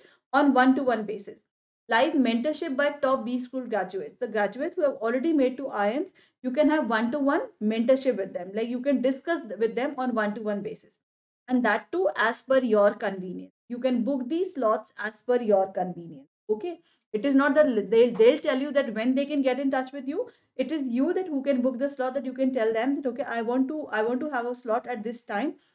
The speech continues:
This particular time suits me, and therefore I can, I want to book a slot with this educator or with this expert."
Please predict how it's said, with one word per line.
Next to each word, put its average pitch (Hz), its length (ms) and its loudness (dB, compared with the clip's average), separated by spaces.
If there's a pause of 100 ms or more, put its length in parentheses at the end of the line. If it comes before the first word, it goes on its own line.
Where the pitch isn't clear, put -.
(200)
This 294 140 0
particular 262 380 2
time 254 200 0
suits 240 320 -12
me, 311 160 -2
and 240 160 -4
therefore 226 280 -2
I 208 80 0
can, 233 220 -6
I 220 120 -4
want 220 200 -4
to 269 80 -4
book 214 200 -2
a 240 80 -4
slot 240 360 -2 (420)
with 254 160 2
this 254 180 6
educator 214 580 2
or 262 120 2
with 214 180 0
this 220 180 -2
expert." - 540 -14